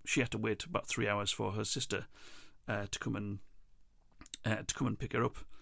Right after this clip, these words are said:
Um, I told my friend, uh, Paul about, about her, and he was like, "Oh, you don't want to get mixed up with these people," and blah-de-blah-de-blah. Um, I wa-, I was gonna, um, uh, sort of, uh, catch up with her, um,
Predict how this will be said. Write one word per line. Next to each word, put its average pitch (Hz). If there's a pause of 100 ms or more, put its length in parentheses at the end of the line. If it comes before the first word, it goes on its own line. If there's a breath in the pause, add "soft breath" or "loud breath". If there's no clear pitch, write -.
(600 loud breath)
Um, 104 (920)
I 127
told 156
my 143
friend, 123 (140)
uh, 110 (120)
Paul 120
about, 110
about 120
her, 110 (320 loud breath)
and 117
he 135
was 120
like, 110
"Oh, 127
you 117
don't 127
want 113
to 107
get 120
mixed 95
up -
with -
these 104
people," 104
and 98
blah-de-blah-de-blah. 104 (580 loud breath)
Um, 104
I 120
wa-, 147
I 127
was 135
gonna, 107
um, 107
uh, 104
sort -
of, 107
uh, 107
catch -
up 107
with 107
her, 98 (280)
um, 101